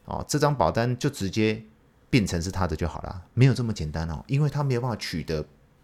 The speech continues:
平衡，没有办法取得平均，哦。那这要特别讲了，我们常讲说谁替谁买保单，这句话我就反复跟大家讲，这句话是有毛病的哈。在我们保险法的定义里面认为说啊，这个保单是谁的？是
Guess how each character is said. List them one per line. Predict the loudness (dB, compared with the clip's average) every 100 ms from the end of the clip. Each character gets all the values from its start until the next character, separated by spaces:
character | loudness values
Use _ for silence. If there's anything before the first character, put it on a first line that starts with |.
| -12
平 | -6 -2 -2
衡， | -2 -8 -6
没 | 0
有 | 2
办 | 2
法 | -2
取 |
得 | -4 -6
平 | -4 -6
均， | -6 -6 -8 -12 -14
哦。 | -14 -14 -16 -16 -14 0
那 | 2
这 | 6
要 | 4
特 | 4
别 | 2
讲 | 2 -2
了， | -6 -10 -14 -12 -2
我 |
们 | 0
常 | 2 2
讲 | 2
说 | 2 0
谁 | 2 2 2
替 | 2 0 0
谁 | 0 0
买 | 0 -2
保 | -4 -4
单， | -6 -6
这 | -2
句 | 0
话 | 2
我 | 2
就 | -2
反 | -2 -4 -2
复 | -2
跟 | -2 0
大 | -2
家 | -2
讲， | -2
这 |
句 | 0 0
话 |
是 | 0
有 | 0
毛 | 0 -4
病 | 0 0 -2
的 | -6
哈。 | -10 -14 -20 -6
在 | 2 4
我 |
们 | 4
保 | 4 4
险 | 2
法 | 0 -2
的 | -4
定 | -2 0 2
义 | 0
里 | -2
面 | -2 -2
认 | -4
为 | -4
说 | -4 -2 -4
啊， | -6 -18 -20 -20 _ _ -16 -6
这 | 2 6
个 | 6
保 | 6 4 4
单 | 2 0
是 | 0 -2
谁 | -4 -6
的？ | -8 -10 -6
是 | -4 -4